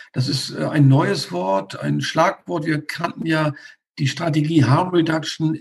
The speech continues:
eigentlich immer nur in Bezug auf illegale Drogen, Heroin, Spritzenvergabe, Methadon und so weiter.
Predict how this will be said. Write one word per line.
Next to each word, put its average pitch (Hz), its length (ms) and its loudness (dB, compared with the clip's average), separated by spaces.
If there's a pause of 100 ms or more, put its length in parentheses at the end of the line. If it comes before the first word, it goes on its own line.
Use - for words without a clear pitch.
eigentlich 147 340 0
immer 175 200 2
nur 160 200 4
in 147 100 2
Bezug 143 320 -2
auf 131 180 -2
illegale 190 480 2
Drogen, 180 640 -6 (240)
Heroin, 180 580 2
Spritzenvergabe, 165 880 -2
Methadon 165 600 0
und 185 160 -4
so 151 100 -4
weiter. 190 380 -6